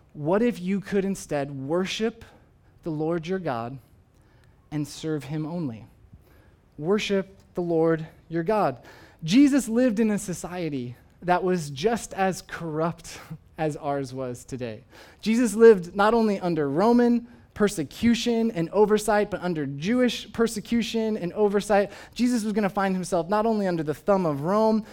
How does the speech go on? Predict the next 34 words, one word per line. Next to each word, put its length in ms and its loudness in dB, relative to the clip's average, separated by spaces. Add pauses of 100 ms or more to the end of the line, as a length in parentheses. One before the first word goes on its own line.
(140)
but 120 -6
under 200 -2
the 120 -2
thumb 280 2
of 140 -2
religious 460 0
Pharisees 840 -2 (220)
who 120 -2
would 220 -4
test 540 -2
and 140 -6
belittle. 600 2 (320)
I 240 -4
mean, 200 4
Jesus 420 2
understood 560 2
what 140 6
it 40 4
was 160 2
like 280 -2
to 260 -2
experience 800 0
power 640 -2
that 100 -4
had 240 -4
been 220 2
given 380 2
to 140 -4
people 300 -2
who 160 -2
did 180 -2
not 280 -4
deserve 400 -4
it. 140 -8